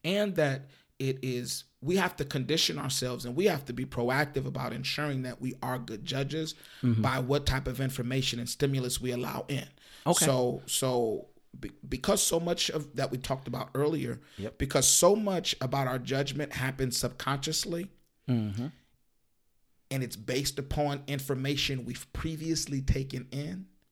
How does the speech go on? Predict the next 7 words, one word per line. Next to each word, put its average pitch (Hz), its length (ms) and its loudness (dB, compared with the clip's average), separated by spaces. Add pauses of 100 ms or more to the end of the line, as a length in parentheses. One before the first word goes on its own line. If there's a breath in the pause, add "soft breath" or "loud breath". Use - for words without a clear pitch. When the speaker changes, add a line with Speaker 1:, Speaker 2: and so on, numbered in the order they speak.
Speaker 2:
Mm-hmm. 113 360 4 (240)
Mm-hmm. 113 180 -2 (240)
Speaker 1:
The 135 200 -8
information 175 920 -2
we 143 160 -2
take - 480 2
in - 220 -6